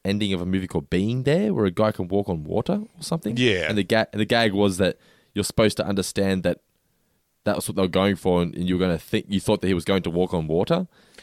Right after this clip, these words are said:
Speaker 1: But, uh, as a kid, even now, I'd never seen the movie, and I just watched this going, "Well, this is kinda dark, isn't it?"
Speaker 2: It,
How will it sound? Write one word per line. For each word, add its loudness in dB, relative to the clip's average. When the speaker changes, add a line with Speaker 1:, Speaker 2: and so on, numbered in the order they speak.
Speaker 1:
But, 0
uh, -12
as -2
a -2
kid, 0
even 2
now, 4
I'd 0
never 0
seen -2
the 0
movie, 0
and 2
I 2
just -6
watched -2
this -4
going, 0
"Well, -10
this -6
is -12
kinda -6
dark, -4
isn't -4
it?" -6
Speaker 2:
It, -2